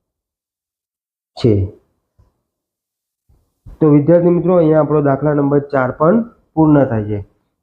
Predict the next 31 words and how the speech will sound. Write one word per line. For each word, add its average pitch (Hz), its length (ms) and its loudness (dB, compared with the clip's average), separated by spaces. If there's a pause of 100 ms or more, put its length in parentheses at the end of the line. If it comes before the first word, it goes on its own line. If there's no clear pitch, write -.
(160)
ત્યારબાદ 175 500 2 (320)
આ 165 160 2
ચેપ્ટરનો 170 560 2
સૌથી 147 400 0
છેલ્લો 147 360 2
દાખલો 170 300 2
જોઈશું 165 380 2
આપણે, 160 260 2 (260)
દાખલા 131 360 0
નંબર 143 480 0 (460)
પાંચ. 135 360 -2 (2250)
દાખલા 147 320 2
નંબર 220 260 2
પાંચમાં 196 500 0
છે 208 100 4
કે 214 160 0 (120)
જેમાં 151 560 2
એ 147 140 2
બી 185 220 0
બરાબર 165 460 2 (120)
એ 143 160 4
સી 160 200 -2
હોય 165 240 4
તેવો 156 320 2
સમદ્વિ 143 560 -2
બાજુ 151 320 2
ત્રિકોણ 147 420 0
એ 135 100 4
બી 131 140 2
સી 120 200 -2
છે. 143 200 2